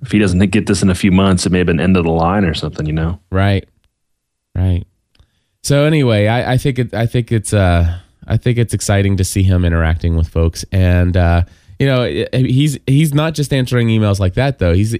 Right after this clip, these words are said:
Speaker 2: I mean, he's answering things about future product development and the direction of the company and, <laughs> and stuff like that. But he's always very ambiguous and, and gives these short little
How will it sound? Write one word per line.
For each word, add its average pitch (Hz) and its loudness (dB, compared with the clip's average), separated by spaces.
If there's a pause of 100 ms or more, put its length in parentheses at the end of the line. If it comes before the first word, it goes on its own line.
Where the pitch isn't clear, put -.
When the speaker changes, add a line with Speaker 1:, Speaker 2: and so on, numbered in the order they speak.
Speaker 2:
I 107 0
mean, 107 0
he's 131 2
answering 98 0
things 101 0
about 87 0
future - -6
product 123 -2
development 117 -2
and 98 -2
the 87 2
direction 95 -2
of 85 -2
the - -8
company 104 -2 (420)
and, 95 2
<laughs> - -6
and 104 -2
stuff 104 -4
like 95 0
that. 101 0
But 120 0
he's 139 2
always 151 0
very 127 0
ambiguous 101 0
and, 92 0
and 92 0
gives 101 2
these 101 2
short 110 0
little 98 0